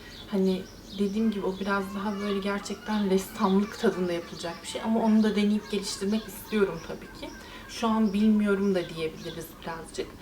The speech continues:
İkinci yaptığım gibi ben çok daha az, e, sulu kullanıyorum. Ve bu kağıt da zaten daha iyi kaldırıyor.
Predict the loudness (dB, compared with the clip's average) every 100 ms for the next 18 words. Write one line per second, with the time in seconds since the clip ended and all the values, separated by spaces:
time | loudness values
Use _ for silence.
0 | -16 -16 -14 -12 -8 -6 -4 -4 -6 -8
1 | -10 -8 -8 -10 -6 -6 -6 -8 -10 -12
2 | -10 -6 -2 -4 -4 -12 -4 -4 -4 -8
3 | -8 -8 -8 -6 -6 -6 -8 -6 -6 -8
4 | -14 -20 -20 -20 -18 -18 -18 -18 -18 -16
5 | -16 -18 0 2 2 -2 -2 -2 0 -4
6 | -2 -4 -4 -4 0 2 0 -4 -4 -6
7 | -6 -6 -6 -10 -10 -8